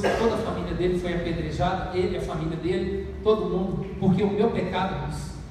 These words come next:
não tem como dissociar o meu pecado, o meu erro, da comunidade onde eu estou.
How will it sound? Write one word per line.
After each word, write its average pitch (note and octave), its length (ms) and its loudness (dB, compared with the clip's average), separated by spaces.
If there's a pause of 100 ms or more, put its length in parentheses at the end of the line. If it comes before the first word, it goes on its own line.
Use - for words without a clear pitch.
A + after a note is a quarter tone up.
(220)
não G3 160 2
tem G#3 160 0
como G#3 220 0
dissociar - 1000 0
o F3+ 60 -4
meu G3 200 2
pecado, - 720 -2 (200)
o F3+ 80 -4
meu F3+ 340 6
erro, - 600 4
da F#3+ 120 -4
comunidade F3+ 580 0
onde D3+ 100 0
eu D3+ 60 2
estou. C3 300 -2